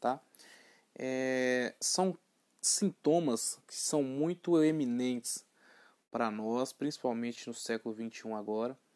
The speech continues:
pessoas que são muito proativas, pessoas que fazem várias coisas ao mesmo tempo, e são sintomas que o medo causa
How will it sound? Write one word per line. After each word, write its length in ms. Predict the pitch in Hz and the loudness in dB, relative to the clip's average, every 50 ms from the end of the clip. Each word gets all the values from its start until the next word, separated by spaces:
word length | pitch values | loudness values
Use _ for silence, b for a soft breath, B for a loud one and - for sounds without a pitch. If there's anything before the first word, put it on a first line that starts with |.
| B B B B B B B B | B B B B B B B B
pessoas 440 | - 117 110 - - 123 120 120 - | -10 -10 -10 -8 -6 -6 -6 -6 -6
que 80 | - - | -8 -10
são 220 | - - 120 117 | -8 -8 -6 -6
muito 260 | 117 120 127 - - _ | -6 -6 -8 -8 -12 _
proativas, 880 | - 107 117 113 101 - - - - 113 120 131 143 143 - - - _ _ _ _ _ | -8 -6 -4 -4 -6 -6 -10 -8 -6 -4 -2 -2 -4 -4 -6 -10 -16 _ _ _ _ _
pessoas 440 | - - - - - 110 110 - | -16 -14 -14 -10 -8 -8 -8 -8
que 100 | - - | -10 -10
fazem 520 | 113 - - - 117 123 123 117 117 110 107 | -12 -8 -2 0 2 2 2 -2 -6 -8 -6
várias 420 | 104 113 127 127 120 110 - - | -2 0 0 0 0 -2 -6 -10
coisas 400 | - - - 123 127 120 113 110 | -12 -6 -4 -2 -2 -2 -2 -4
ao 40 | 113 | -4
mesmo 300 | 110 110 104 - - 110 | -4 -4 -8 -8 -12 -14
tempo, 340 | _ - 117 120 135 139 - _ b b b b b b b b b b | _ -10 -8 -8 -8 -10 -14 _ b b b b b b b b b b
e 80 | - 127 | -12 -10
são 160 | - 143 143 | -6 -6 -6
sintomas 540 | 147 - - 143 - - 135 139 139 139 - | -6 -6 -8 -8 -6 -4 -4 -4 -4 -6 -6
que 100 | - 139 | -6 -4
o 60 | 131 | -2
medo 260 | 127 127 135 135 139 | 0 2 0 0 0
causa 640 | 131 - - 123 123 127 131 139 143 143 156 160 | -6 -4 2 4 4 6 6 4 2 -2 -6 -8